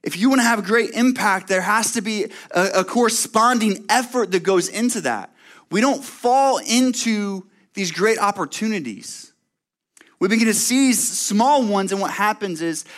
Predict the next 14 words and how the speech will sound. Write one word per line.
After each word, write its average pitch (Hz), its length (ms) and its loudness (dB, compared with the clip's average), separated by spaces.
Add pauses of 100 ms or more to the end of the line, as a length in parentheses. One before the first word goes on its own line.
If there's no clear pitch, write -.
(160)
as 208 320 2
we're 214 180 0
faithful 214 440 -2
and 190 100 -2
we, 180 220 -4 (160)
we 175 140 -6
take, - 440 -2
seize 220 380 0
a 226 160 4
moment, 175 760 2 (440)
another 190 320 0
one 196 140 0
presents 170 400 -6
itself. - 640 -12